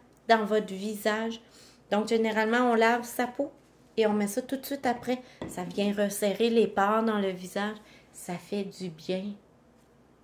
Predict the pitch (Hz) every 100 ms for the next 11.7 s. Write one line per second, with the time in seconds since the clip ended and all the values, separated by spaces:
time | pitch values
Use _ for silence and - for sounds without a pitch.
0 | _ _ _ _ _ _ _ _ _ _
1 | _ _ _ _ _ _ _ _ _ _
2 | - 165 170 180 151 131 - - - -
3 | - - _ _ _ _ 156 165 202 -
4 | - - - _ - - - _ _ -
5 | 170 185 185 - 175 - 165 - _ -
6 | 226 202 - - - - _ - 247 -
7 | 208 156 - - - - - 190 208 226
8 | 247 269 - - - - 180 175 185 220
9 | 202 185 196 208 214 233 208 208 214 214
10 | 196 214 226 226 196 170 175 196 202 -
11 | 165 - - - 240 226 226